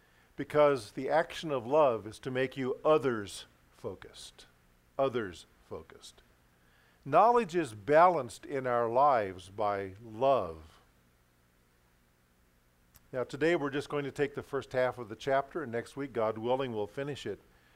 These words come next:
What I want to say to you in part one of this message is that your spiritual freedom is based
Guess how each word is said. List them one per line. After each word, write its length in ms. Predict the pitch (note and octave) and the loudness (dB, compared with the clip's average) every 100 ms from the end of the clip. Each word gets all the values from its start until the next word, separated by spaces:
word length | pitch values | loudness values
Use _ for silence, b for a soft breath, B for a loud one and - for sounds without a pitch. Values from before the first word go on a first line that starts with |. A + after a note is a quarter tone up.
| b b b b b b b _ _ _ _ - | b b b b b b b _ _ _ _ -2
What 160 | D3+ | 4
I 40 | F3+ | 4
want 180 | E3+ D3+ | 4 0
to 60 | |
say 220 | - E3 | 0 0
to 60 | D#3 | 0
you 120 | C#3+ | -2
in 80 | B2 | -4
part 280 | - D3 D3 | 4 4 4
one 220 | C#3 D#3 | 2 2
of 80 | C3+ | 0
this 200 | B2+ - | -4 -2
message 480 | C#3+ - B2 G#2+ A#2+ | -4 -2 -8 -10 -8
is 380 | A2+ A2 A#2 | -4 -4 -4
that 160 | G#2+ A#2 | -8 0
your 180 | E3+ G3+ | 0 0
spiritual 460 | - E3 D#3+ D3 | -2 -2 0 -2
freedom 380 | C3 D#3+ E3 A2 | -6 -6 -6 -4
is 120 | A2 | -6
based 460 | G2 C3 D#3 D3 | -4 -2 -2 -6